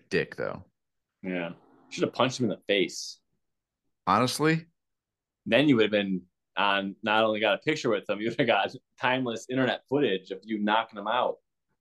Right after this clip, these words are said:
Speaker 2: <laughs>
Speaker 1: I don't know if I could have knocked him out, but I would have, I would have gave it the old college try. You know what I'm saying?
Speaker 2: That's all you can do. That's all you can do. <laughs>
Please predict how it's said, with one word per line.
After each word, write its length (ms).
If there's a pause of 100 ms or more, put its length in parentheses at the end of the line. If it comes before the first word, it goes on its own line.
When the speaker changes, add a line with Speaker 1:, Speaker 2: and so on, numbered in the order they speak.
(400)
Speaker 2:
<laughs> 140
Speaker 1:
I 540
don't 80
know 80
if 80
I 80
could 160
have 100
knocked 260
him 120
out, 180
but 100
I 80
would 180
have, 200 (420)
I 80
would 140
have 60
gave 160
it 80
the 80
old 180
college 420
try. 500
You 140
know 100
what 40
I'm 80
saying? 300 (180)
Speaker 2:
That's 160
all 140
you 80
can 120
do. 220 (240)
That's 140
all 100
you 60
can 100
do. 220 (800)
<laughs> 500